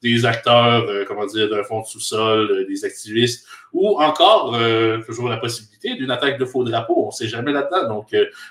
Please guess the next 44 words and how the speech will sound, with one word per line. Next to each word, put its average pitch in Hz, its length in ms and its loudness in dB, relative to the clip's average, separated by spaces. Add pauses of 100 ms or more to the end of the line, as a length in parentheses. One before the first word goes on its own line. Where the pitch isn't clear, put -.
peut-être 107 460 -2
qu'on 104 560 2
a 104 60 -2
d'autres, 113 400 0
euh, 107 180 2
agents 123 300 2
qui 120 180 -10
voudraient, 107 560 -2
qui - 80 -18
voudraient, 113 640 0 (440)
euh, 101 160 -6 (200)
nuire 135 400 6
à 127 60 2
l'image 127 360 0
de 127 60 -2
la 123 100 0
Russie, 120 380 -6
la 113 120 -4
Russie, 117 320 -8
faire 120 200 -4
apparaître 120 400 2
la 113 80 -2
Russie 117 240 -8
comme 120 180 -8
un 113 80 -4
pays 117 260 -2
hostile 165 440 2
dans, 123 260 2
dans 117 100 0
ce, 113 120 -8 (420)
dans 120 80 -2
cette 120 160 -6
crise-là, 120 340 -4
qui 131 140 -2
aurait 110 140 2
avantage 113 840 2
à 110 60 -2
ce - 100 -6
que 113 100 -8
le 113 80 -6
conflit 120 380 -10
s'envenime. 117 600 -4 (340)
Donc, 117 340 0
euh, 107 840 4